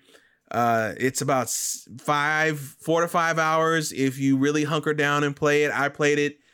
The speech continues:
all within, uh, one night and the next morning. Uh, I actually streamed it here on Switch. Uh, if Twitch, if you wanted to, uh, check that out, it was, uh, pretty rad.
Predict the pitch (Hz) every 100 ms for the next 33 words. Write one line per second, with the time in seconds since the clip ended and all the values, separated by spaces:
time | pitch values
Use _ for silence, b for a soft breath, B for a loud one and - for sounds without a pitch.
0 | b b 135 143 156 151 147 147 143 143
1 | 147 143 127 120 123 117 127 147 151 147
2 | 147 151 123 123 123 139 139 117 135 143
3 | 156 160 170 _ _ _ 110 110 - 123
4 | 131 135 127 - 135 135 123 135 127 117
5 | 143 117 - B B B - 120 117 104
6 | 123 - - 180 156 - 127 120 127 123
7 | 123 - 123 113 110 - 117 117 117 110
8 | 110 110 107 104 - 147 135 127 104 113